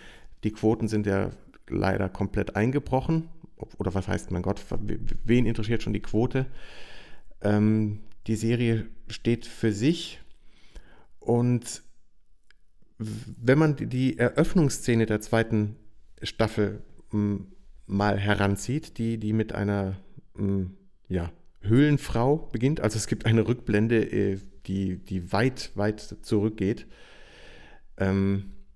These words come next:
w-, wirkt wohl für manche Zuschauer wie ein Schlag ins Gesicht, weil es nicht mit den Figuren sofort losgeht, an die man sich gewöhnt hat. <laughs> Und die ganz-, fast die ganze, äh, erste Folge, m, bleibt dabei.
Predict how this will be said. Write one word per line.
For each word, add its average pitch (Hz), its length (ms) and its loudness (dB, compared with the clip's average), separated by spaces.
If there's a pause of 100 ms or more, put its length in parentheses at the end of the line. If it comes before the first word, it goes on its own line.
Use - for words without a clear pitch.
(1040)
w-, 101 140 -4 (240)
wirkt 113 480 -2 (460)
wohl 117 420 6
für 165 180 2
manche 123 300 2
Zuschauer 123 400 0
wie 110 100 2
ein 98 80 0
Schlag 107 280 0
ins 107 140 -4
Gesicht, 101 360 -4
weil 95 80 2
es - 140 -4
nicht - 260 0
mit 131 220 0
den 123 160 -2
Figuren 120 640 0
sofort 110 400 -2
losgeht, 113 640 0
an 107 100 0
die 113 100 -2
man 107 140 2
sich 104 180 -6
gewöhnt 113 420 0
hat. 135 280 -4 (540)
<laughs> - 180 0
Und 131 320 6
die 117 100 4
ganz-, - 300 0
fast - 280 0
die 113 60 4
ganze, 113 500 2
äh, 101 240 0
erste 101 260 0
Folge, 123 500 2 (340)
m, 95 280 -6 (160)
bleibt 127 460 2 (340)
dabei. 90 420 0